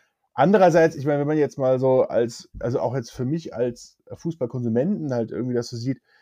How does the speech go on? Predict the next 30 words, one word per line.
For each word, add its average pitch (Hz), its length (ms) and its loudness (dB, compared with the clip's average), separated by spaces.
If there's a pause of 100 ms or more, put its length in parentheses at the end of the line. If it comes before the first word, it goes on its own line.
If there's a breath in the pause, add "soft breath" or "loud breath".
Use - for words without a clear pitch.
(300)
wenn 123 160 -2
jetzt 135 220 -4
zu 139 100 -8
sagen, 139 580 2
irgendwie 131 300 -2
machen, 131 500 -2
wir, 123 160 -2 (120)
wir 131 80 0
übertragen 131 440 2
keine 147 200 -2
Sportveranstaltung 127 840 0
mehr 117 160 2
im 110 80 -2
Fernsehen, 160 760 -2
um, 139 580 -4
äh, 123 320 4
zu - 140 -14
verhindern, 131 280 -4
dass 123 120 -2
die 120 80 -8
Leute 123 180 0
sich 123 120 -14
zu 113 120 -10
Hause 123 320 -2
anstecken, 156 480 -6
das 139 140 -8
finde 143 200 -6
ich 139 80 -12
halt 139 140 -4
auch, - 240 -2